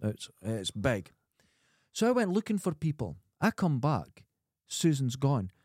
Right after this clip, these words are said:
The machine's gone. And she says like that, she says, "You're taking that long. I took it up two flights of stairs in this building.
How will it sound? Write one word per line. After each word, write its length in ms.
The 80
machine's 500
gone. 340
And 140
she 120
says 340
like 160
that, 180
she 60
says, 160
"You're 80
taking 400
that 200
long. 360
I 40
took 260
it 80
up 300
two 240
flights 480
of 80
stairs 440
in 140
this 220
building. 640